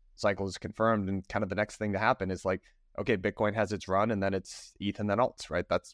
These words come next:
if it just replayed again, same as it did last time, that, that's what you would kind of expect,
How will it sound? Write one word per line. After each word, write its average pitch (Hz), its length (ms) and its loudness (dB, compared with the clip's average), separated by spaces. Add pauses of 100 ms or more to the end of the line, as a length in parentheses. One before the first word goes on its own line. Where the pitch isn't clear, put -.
if 92 140 -4
it 87 80 -2
just 101 180 -6
replayed 95 360 -2
again, 92 320 -2 (340)
same 101 180 0
as 95 120 -4
it 90 80 -6
did 95 140 0
last 107 260 2
time, 87 300 -4 (720)
that, 101 160 4
that's 107 180 -2
what 120 80 0
you 127 60 2
would 113 100 -2
kind 123 120 0
of 120 80 0
expect, - 480 -4